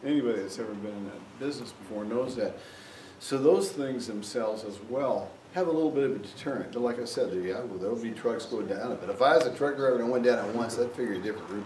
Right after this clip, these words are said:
the next time I did it. I can tell you that. And my guess is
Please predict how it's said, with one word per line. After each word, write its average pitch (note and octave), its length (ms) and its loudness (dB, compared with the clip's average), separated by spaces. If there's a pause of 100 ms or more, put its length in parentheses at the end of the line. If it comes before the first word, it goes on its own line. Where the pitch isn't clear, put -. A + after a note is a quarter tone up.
(140)
the F2 60 -8
next E2+ 160 -10
time F#2 100 -10
I D#2+ 220 -12
did F2+ 120 -6
it. - 120 -8 (420)
I G2 60 -6
can F2+ 160 -8
tell - 180 -4
you F#2+ 120 -2
that. F#2 340 -4
And C3+ 120 0
my B2+ 140 6
guess A#2 420 6
is F#2 320 -6